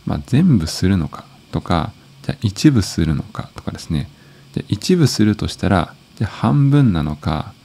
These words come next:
それとも三十パーセントなのか、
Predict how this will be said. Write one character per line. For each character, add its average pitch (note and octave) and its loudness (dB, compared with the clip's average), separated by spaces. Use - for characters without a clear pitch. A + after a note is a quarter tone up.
そ - -10
れ C#3 0
と D3 2
も F2+ 2
三 G#2+ 2
十 A2 -2
パ F#2+ -2
ー F#2 0
セ F#2 -2
ン - -2
ト F#2+ -8
な - -14
の - -10
か、 E2+ -6